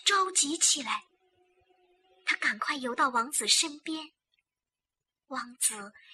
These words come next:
已经闭上眼睛了。小公主把她拖出水面，随波漂流。天亮了，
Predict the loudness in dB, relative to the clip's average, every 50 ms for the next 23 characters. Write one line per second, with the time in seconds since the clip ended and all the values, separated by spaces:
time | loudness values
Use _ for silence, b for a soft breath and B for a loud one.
0 | B -12 -6 -4 -4 -4 -4 -4 -4 -4 0 2 2 2 2 -2 -6 -10 -10 -10
1 | -10 -6 -6 -6 -6 -6 -8 -16 -20 -20 -20 -20 _ _ _ _ _ _ _ _
2 | _ _ _ _ _ _ _ _ _ _ _ _ _ _ _ _ _ _ _ _
3 | _ _ _ _ _ _ _ _ _ _ _ -6 -6 -4 -4 -6 -8 -12 -16 -10
4 | -8 -8 -6 -6 -8 -10 -8 -6 -6 -6 -6 -10 -12 -12 -14 -12 -8 -6 -6 -6
5 | 0 2 2 2 2 0 -2 -8 -14 -16 -16 -14 -14 -14 -16 -18 _ _ _ _
6 | _ _ _ _ _ _ _ _ _ -10 -6 -4 -4 -4 -4 -8 -10 -12 -14 -14
7 | -14 -12 -12 -12 -12 -10 -8 -8 -10 -10 -10 -14 -16 -16 -16 -16 -18 -20 -20 _
8 | _ _ _ _ _ _ _ _ _ _ _ _ _ _ _ _ _ _ _ _
9 | _ _ _ _ _ _ _ _ _ _ _ _ _ _ _ _ _ _ _ _
10 | _ _ _ _ _ _ _ _ _ _ _ _ _ _ _ _ _ _ _ _
11 | _ _ _ -12 -10 -10 -8 -8 -8 -8 -8 -8 -10 -10 -10 -10 -8 -6 -2 0
12 | 0 0 0 -2 -6 -12 -16